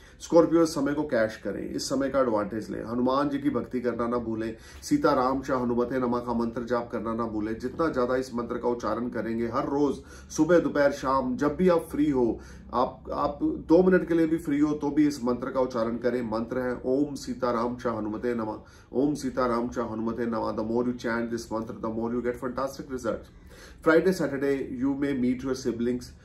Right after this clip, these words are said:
You may meet your friends. You will spend wonderful time at your workplace as, as well as your home.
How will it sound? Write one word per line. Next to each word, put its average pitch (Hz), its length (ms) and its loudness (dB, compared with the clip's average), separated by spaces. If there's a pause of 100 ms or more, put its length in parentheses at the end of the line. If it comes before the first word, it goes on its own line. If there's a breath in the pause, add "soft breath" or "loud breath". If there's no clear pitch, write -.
(180 loud breath)
You 131 80 -2
may 135 120 0
meet 127 240 0
your 123 140 2
friends. 120 400 -2
You 123 100 -2
will 131 120 -2
spend 117 320 -4
wonderful 139 400 -2
time 117 300 0
at 113 160 -6
your 113 120 -2
workplace 117 500 -2
as, 113 240 -4
as 117 260 -2
well 131 160 0
as 110 180 0
your 117 160 -2
home. 113 340 -2